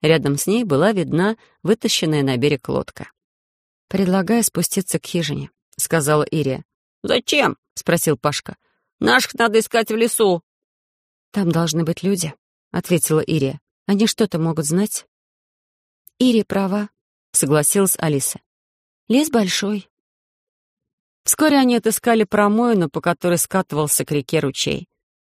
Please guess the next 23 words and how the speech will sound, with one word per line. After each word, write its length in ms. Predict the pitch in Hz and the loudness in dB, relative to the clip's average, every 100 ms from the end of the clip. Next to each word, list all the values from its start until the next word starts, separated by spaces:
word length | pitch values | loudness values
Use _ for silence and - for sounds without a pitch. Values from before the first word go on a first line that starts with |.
| _ | _
Спуск 340 | - - 214 165 | -4 2 2 2
был 220 | 165 180 | 2 0
крутой, 520 | - 185 - 156 135 _ _ - | 2 -2 0 0 -2 _ _ 0
в 40 | |
некоторых 440 | 196 185 - 160 - | 2 2 0 -2 -2
местах 340 | 165 - 160 | -2 0 -2
такой 280 | 151 151 185 | -2 0 0
крутой, 340 | - 160 156 | 0 0 0
что 180 | - 147 | 0 -2
приходилось 500 | - 160 165 160 165 | -2 -2 0 2 0
прижиматься 560 | - 151 170 165 - 156 | 0 -2 0 0 0 -2
всем 240 | - 156 | 0 0
телом 320 | 143 180 175 | 0 0 0
к 80 | 143 | -2
откосу. 500 | 147 - 139 - - - _ _ _ _ | -6 -6 -4 -4 -6 -16 _ _ _ _
В 80 | - | 0
трещинах 480 | 233 240 - 202 190 | 4 4 4 2 2
росли 320 | 180 - 175 | 2 2 -2
колючки, 720 | - 151 160 202 - 185 185 - - | 2 2 2 0 -2 -4 -6 -6 2
из 160 | 202 | 4
норок 280 | 208 254 226 | 4 4 2
выглядывали 520 | 165 156 165 147 147 | 0 2 2 2 0
пауки, 580 | 147 151 143 - 180 196 | -2 -2 -2 0 0 0